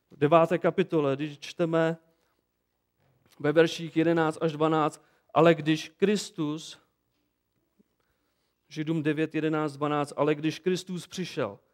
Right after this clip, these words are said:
velekněz, který nám přináší skutečné dobro, neprošel stánkem zhotoveným rukama, to je patřícím k tomuto světu, nýbrž stánkem větším a dokonalejším. A vešel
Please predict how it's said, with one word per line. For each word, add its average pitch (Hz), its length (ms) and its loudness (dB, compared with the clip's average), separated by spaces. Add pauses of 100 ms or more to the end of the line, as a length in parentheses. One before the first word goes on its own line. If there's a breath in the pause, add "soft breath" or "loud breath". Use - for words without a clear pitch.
(240)
velekněz, 160 680 2
který 156 180 0
nám 151 220 0
přináší 160 640 -4
skutečné 160 600 -6
dobro, 147 380 -6 (560)
neprošel 196 600 2
stánkem 180 540 0
zhotoveným 170 600 -2
rukama, 156 520 -4 (840)
to 165 120 2
je 175 80 4 (140)
patřícím 185 680 -4
k - 40 -16
tomuto 185 420 -2
světu, 165 500 -6 (720)
nýbrž 160 380 2
stánkem 180 840 0
větším 165 640 -2
a 160 80 -4
dokonalejším. 135 1000 -6 (420)
A 143 100 0
vešel 190 600 2